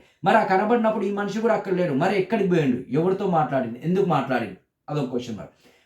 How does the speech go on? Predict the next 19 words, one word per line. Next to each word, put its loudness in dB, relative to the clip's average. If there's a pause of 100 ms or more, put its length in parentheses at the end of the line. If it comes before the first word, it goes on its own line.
(120)
తర్వాత 6
ఇంకో 0
ప్లాట్‌ఫారం 0
మీదకి -4
పోయినప్పుడు -2
అక్కడ 0
నుంచి -2
కూడా 4 (340)
వీళ్ళు 2
రైట్ 0
సైడ్లో -2
ఉన్నప్పుడు -2
ఆ 2
మనిషి -2
ఈక్వల్ 2
కూడా 2
లెఫ్ట్ -4
సైడ్లో -2
ఉన్నాడు. 0